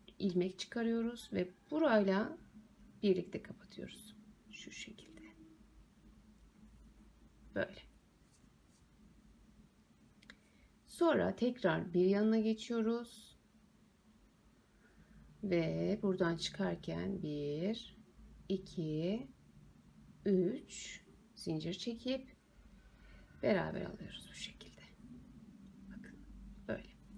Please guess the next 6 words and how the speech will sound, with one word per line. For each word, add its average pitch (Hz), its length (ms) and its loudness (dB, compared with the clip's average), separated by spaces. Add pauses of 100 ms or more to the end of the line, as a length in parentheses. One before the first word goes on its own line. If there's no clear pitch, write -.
(800)
Şimdi 226 500 2 (140)
hemen 302 380 4
bir 233 100 2
yanına 175 300 4
geçiyorum. 170 760 -2 (580)
Bir, 214 640 0